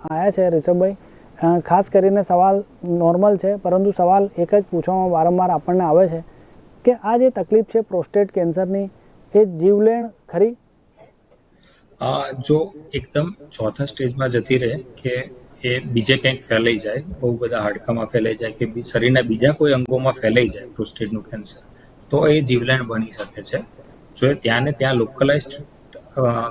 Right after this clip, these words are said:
Speaker 2: કેન્સર જ હોય, કે કદી પ્રોસ્ટેટને એની આજુબાજુની ગ્રંથિઓ સુધી જ પહોંચેલું હોય, તો એને આપણે કમ્પ્લીટલી મટાડી શકીએ છીએ, તો એ જીવલેણ નથી બનતું.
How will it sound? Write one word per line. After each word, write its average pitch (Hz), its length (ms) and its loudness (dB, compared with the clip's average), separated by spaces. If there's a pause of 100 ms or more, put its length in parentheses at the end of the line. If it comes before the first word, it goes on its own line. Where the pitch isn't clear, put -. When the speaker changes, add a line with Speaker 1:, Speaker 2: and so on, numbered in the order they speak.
(120)
Speaker 2:
કેન્સર 135 420 0
જ 123 120 -6
હોય, 123 160 4
કે 110 300 -12 (100)
કદી 113 180 -8
પ્રોસ્ટેટને 120 600 -6
એની 117 180 -6
આજુબાજુની 117 560 -4
ગ્રંથિઓ 113 420 -2
સુધી 117 340 0
જ 143 160 -8
પહોંચેલું 123 440 -2
હોય, 110 140 -2 (540)
તો 127 60 0
એને 123 200 2
આપણે 147 260 2
કમ્પ્લીટલી 139 540 0
મટાડી 113 400 2
શકીએ 104 400 -6
છીએ, - 200 -20 (220)
તો 143 120 -2
એ 147 140 2
જીવલેણ 131 400 2
નથી 123 300 -2
બનતું. 104 360 -10